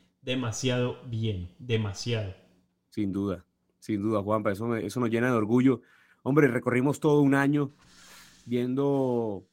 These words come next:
Speaker 2: empezamos con Rafa Nadal ganando el Australian Open,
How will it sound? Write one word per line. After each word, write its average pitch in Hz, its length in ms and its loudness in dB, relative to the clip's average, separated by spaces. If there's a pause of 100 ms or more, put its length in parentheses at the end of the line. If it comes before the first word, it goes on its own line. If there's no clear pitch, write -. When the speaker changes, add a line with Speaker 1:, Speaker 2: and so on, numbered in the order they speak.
(140)
Speaker 2:
empezamos 127 540 -4
con 120 320 -2
Rafa 127 340 2
Nadal 123 260 -2
ganando 135 560 0
el 127 80 -2
Australian 127 440 -2
Open, 139 420 -4